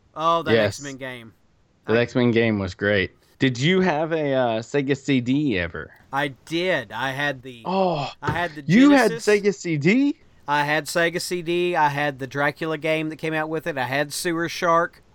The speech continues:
Speaker 2: Did,
Speaker 1: Ra-
Speaker 2: did you have, uh, Sewer Rat? Is that what it was
Speaker 1: Sewer
Speaker 2: called?
Speaker 1: Shark.
Speaker 2: Where,
Speaker 1: Yeah, Sewer Shark.
Speaker 2: where, where you're the Marine
Speaker 1: Yeah.
Speaker 2: and,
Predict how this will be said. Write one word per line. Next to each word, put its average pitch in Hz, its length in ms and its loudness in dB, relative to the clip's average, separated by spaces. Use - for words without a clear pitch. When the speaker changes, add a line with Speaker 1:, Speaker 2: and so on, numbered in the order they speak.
Speaker 2:
Did, 147 160 4
Speaker 1:
Ra- 147 60 -12
Speaker 2:
did 143 220 0
you 156 120 4
have, 175 460 2
uh, 113 600 0
Sewer 196 460 -4
Rat? 185 680 -4
Is 131 120 -6
that 156 160 2
what 190 100 2
it 185 80 2
was - 120 -6
Speaker 1:
Sewer 277 80 -4
Speaker 2:
called? 175 180 4
Speaker 1:
Shark. 147 340 4
Speaker 2:
Where, - 0 -
Speaker 1:
Yeah, 214 220 -2
Sewer 294 320 -6
Shark. 127 260 -8
Speaker 2:
where, 170 140 2
where 160 260 2
you're 143 300 0
the 151 120 0
Marine 156 800 -2
Speaker 1:
Yeah. 120 140 0
Speaker 2:
and, 123 340 -2